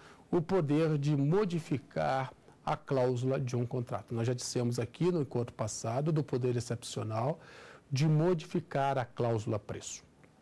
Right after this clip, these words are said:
Aqui, quando o juiz depara com uma abusividade da cláusula, quando o juiz depara com uma cláusula nula, o que que ele está fazendo? O que que ele faz nessa circunstância? Ele não cria o direito. Ele não tá criando ali uma situação nova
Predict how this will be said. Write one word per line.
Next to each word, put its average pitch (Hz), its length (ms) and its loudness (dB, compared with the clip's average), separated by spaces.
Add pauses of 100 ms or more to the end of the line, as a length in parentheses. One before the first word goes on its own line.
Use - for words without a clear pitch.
(1200)
Aqui, 180 440 2
quando 175 300 2
o 180 40 4
juiz 156 360 2
depara 139 500 0
com 135 160 -2
uma 135 140 2
abusividade 123 760 0
da 113 100 -4
cláusula, 120 600 0 (380)
quando 160 260 2
o 170 40 4
juiz 160 280 2
depara 143 560 2
com - 140 -4
uma 131 140 0
cláusula 123 520 0
nula, 127 480 0
o - 540 -20
que 196 160 0
que 196 120 -4
ele 190 120 2
está 175 280 -2
fazendo? 123 500 0
O - 20 -6
que - 180 -2
que - 100 -4
ele 170 120 2
faz 165 460 0
nessa 120 280 -2
circunstância? - 720 -10 (380)
Ele 185 240 4
não 214 220 4 (200)
cria 226 320 4
o 156 100 2
direito. 120 460 -2 (840)
Ele 160 180 4
não 226 160 2
tá 262 140 -2
criando 226 440 4
ali 196 140 2
uma 214 140 2
situação 160 460 -2
nova 120 520 0